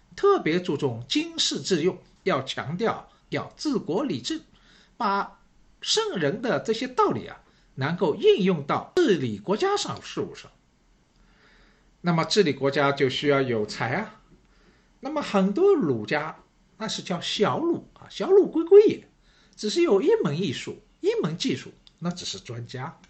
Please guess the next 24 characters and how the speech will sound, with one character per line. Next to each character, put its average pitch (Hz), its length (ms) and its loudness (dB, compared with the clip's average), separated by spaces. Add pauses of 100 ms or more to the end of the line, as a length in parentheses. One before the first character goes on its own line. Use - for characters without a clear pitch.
(760)
但 135 140 -8
是 104 120 -10
曾 131 220 -8
国 123 100 -10
藩 117 160 -12
非 123 200 -10
常 113 200 -12
强 - 300 -18
调 104 260 -16 (380)
要 143 160 -2
有 95 260 -10
经 370 380 2
世 185 240 -6
的 - 140 -16
通 339 320 -14
才， - 280 -18 (460)
地 285 140 0
理、 165 240 0
考 151 300 0
据、 240 180 -8
词 214 180 -10
抄 254 160 -4
要 247 160 0
懂， 165 400 0